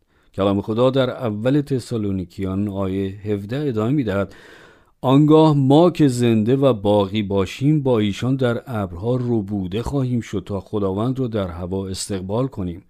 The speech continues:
و همچنین همیشه با خداوند خواهیم بود.»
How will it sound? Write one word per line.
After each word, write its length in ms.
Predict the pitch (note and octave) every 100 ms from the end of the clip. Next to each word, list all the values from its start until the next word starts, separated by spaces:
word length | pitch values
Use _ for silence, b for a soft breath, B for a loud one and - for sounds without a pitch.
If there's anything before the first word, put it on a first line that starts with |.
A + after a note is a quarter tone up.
| b b b -
و 40 |
همچنین 520 | F#2 A#2+ - B2 A#2+ A2
همیشه 500 | B2 C#3 C3 - F3+
با 160 | D#3+
خداوند 560 | - A2+ F#2 F2 F#2 F2
خواهیم 400 | - F2+ A#2 C#3+
بود.» 280 | D2+ -